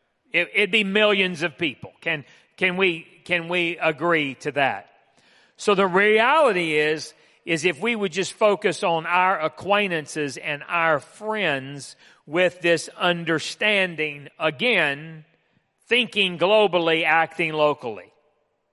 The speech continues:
Thinking globally, acting locally. Well, how can that be? It ca-, it starts with neighborhood connection. Intentional neighborhood connection.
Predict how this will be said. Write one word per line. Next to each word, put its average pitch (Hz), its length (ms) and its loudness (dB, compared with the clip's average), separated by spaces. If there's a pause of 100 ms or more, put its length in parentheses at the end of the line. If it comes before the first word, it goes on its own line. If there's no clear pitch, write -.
(540)
Thinking 175 440 -2
globally, 156 680 0
acting 151 460 -2
locally. 139 500 -2 (340)
Well, 170 360 2
how 185 400 2
can 170 260 -2
that 160 300 0
be? 131 320 -2 (400)
It 160 140 -6
ca-, 180 200 0
it 156 80 -2
starts 175 460 2
with 165 220 -2
neighborhood 151 480 0
connection. 170 520 -4 (2250)
Intentional 180 960 -2 (540)
neighborhood 160 880 0 (240)
connection. 175 500 -2